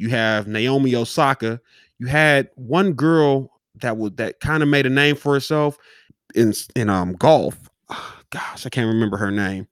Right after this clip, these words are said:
But it just goes to show there's not that many people. You have to, you have to be in that top one percent as a woman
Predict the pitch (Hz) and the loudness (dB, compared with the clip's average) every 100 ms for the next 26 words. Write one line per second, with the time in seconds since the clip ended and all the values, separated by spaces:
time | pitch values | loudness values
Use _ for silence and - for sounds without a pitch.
0 | _ - - - - _ _ - 151 - | _ -20 -20 -20 -20 _ _ 2 2 4
1 | 135 123 131 120 151 - - 170 85 - | 0 2 4 6 6 4 2 2 0 4
2 | 143 117 143 170 165 151 143 135 180 - | 4 6 4 4 4 6 4 4 0 0
3 | 127 180 190 - 156 139 _ _ _ _ | 0 0 -2 -4 -8 -8 _ _ _ _
4 | - 180 208 - 143 170 143 143 135 - | -2 0 0 0 0 0 2 2 0 -4
5 | - 156 156 _ _ _ _ - 98 120 | -6 -6 -6 _ _ _ _ -20 -2 4
6 | 180 202 - 156 - - 208 104 - - | 4 4 2 0 -2 0 0 0 -4 -20
7 | _ _ _ _ _ _ 147 120 117 151 | _ _ _ _ _ _ -2 -2 -2 -2
8 | 139 107 | 0 -4